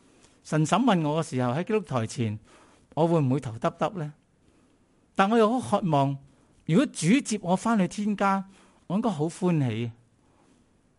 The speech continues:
如果今日話，如果，啊，話，如果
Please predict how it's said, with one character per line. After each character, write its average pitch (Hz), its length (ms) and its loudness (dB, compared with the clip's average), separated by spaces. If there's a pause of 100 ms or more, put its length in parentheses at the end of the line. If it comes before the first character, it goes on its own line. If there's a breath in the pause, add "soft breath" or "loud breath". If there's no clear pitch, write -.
(1000)
如 185 180 4
果 220 120 2
今 202 100 4
日 151 180 0 (360)
話， 127 360 0
如 170 180 2
果， - 80 -12 (340)
啊， 131 200 -2 (720)
話， 127 320 0 (220)
如 147 140 -2
果 - 40 -4